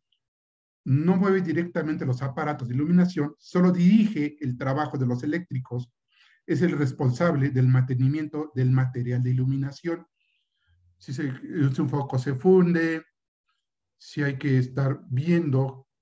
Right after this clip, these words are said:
eh, que existe una toma correcta, el que está encargado de la, este, de la planta eléctrica, en fin. Y tenemos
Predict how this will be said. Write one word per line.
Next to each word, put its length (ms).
eh, 420
que 100
existe 280
una 180
toma 280
correcta, 720
el 180
que 120
está 260
encargado 600
de 160
la, 440
este, 580
de 80
la 120
planta 320
eléctrica, 760
en 140
fin. 360
Y 140
tenemos 580